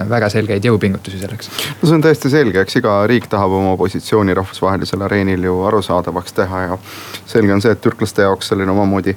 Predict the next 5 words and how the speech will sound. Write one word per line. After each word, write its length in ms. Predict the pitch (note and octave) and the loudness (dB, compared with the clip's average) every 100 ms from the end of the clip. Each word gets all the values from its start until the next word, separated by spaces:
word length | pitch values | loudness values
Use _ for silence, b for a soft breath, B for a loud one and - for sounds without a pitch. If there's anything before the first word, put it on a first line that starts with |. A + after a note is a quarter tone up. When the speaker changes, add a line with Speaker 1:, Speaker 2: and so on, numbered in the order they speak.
| B B B B B | B B B B B
Speaker 2:
tuleproov, 640 | - B2+ A2 A2+ A2 G#2+ G2 - - - | 2 4 4 4 4 4 0 -4 -18 -4
tuleproov 520 | C#3+ C#3 A2 A#2 A2+ G#2 | 0 0 2 2 4 4
või 120 | G#2+ A2+ | 2 4
ebamugav 560 | C3 G#2 G#2+ G#2 G2 F#2+ | 2 2 2 2 0 0
hetk 420 | C3 - - | -2 -4 -2